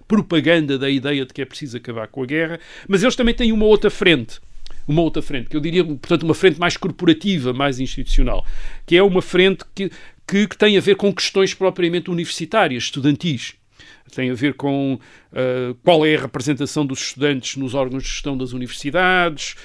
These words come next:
eh, o âmbito da ação das associações de estudantes, et cetera. Portanto, eles têm essa outra frente reivindica-, de reivindicações que já vinha também antes de mil novecentos e,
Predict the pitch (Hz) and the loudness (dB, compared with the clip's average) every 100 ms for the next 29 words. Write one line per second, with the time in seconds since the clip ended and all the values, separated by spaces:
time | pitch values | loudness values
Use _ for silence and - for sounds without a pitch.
0 | - - - 135 135 131 160 139 131 139 | -20 -14 -6 -4 -2 4 4 4 -2 0
1 | 127 - 139 135 123 123 123 135 - 135 | -2 -2 -2 -2 -2 -4 -6 -8 -8 -10
2 | - 135 - - 127 147 123 123 - 107 | -6 -8 -8 -10 -4 -4 -2 -8 -8 -10
3 | - - - - 180 196 175 175 180 165 | -8 -6 -4 0 2 2 0 -4 -6 -6
4 | 170 - 170 156 139 156 151 156 147 147 | -6 -6 -6 -6 -4 -4 -2 -6 -8 -8
5 | 127 - - 143 160 147 180 170 139 151 | -8 -16 -12 -2 -2 0 0 0 -2 -4
6 | 156 - 156 - 151 147 - 147 131 147 | -6 -2 -4 -2 -4 -4 -4 -4 -2 -4
7 | 139 135 135 135 139 - - 127 131 127 | -4 -8 -6 -6 -6 -10 -12 -6 -4 -6
8 | 113 135 120 135 | -6 -10 -10 -12